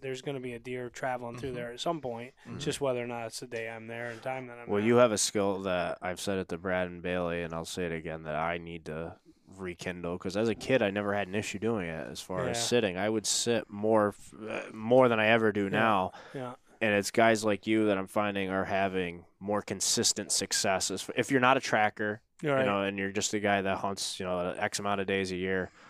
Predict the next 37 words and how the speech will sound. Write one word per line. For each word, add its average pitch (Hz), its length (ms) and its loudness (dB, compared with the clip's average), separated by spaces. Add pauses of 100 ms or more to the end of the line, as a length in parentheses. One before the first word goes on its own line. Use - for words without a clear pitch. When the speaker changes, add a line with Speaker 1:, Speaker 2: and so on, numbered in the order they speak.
Speaker 1:
Yeah. 131 160 -4
Speaker 3:
it's 101 100 -8
guys 107 180 2
like 95 140 -2
you 104 140 -2
that 98 120 0
are 92 60 0
sitting 95 500 0 (380)
and 92 220 -10
being 95 200 -4
consistent 90 580 -2
with 85 120 -6
where 92 260 -2
you're 92 140 -2
sitting 95 320 -2
and 85 80 -8
Speaker 1:
Yeah. 85 60 -6
Speaker 3:
what 92 160 -6
you're 90 100 -10
doing 95 300 -4
that 87 120 -2
are 82 80 -4
actually 82 340 -6
killing 82 360 -12
bucks. 90 240 -4
And 90 80 -2
I 104 80 8
need 110 140 0
to 95 80 -6
get 87 180 -6
better 98 220 0
at 87 80 -4
that, 80 160 -4
'cause 95 240 -4 (680)
I 98 200 4
have 104 240 4
this - 480 0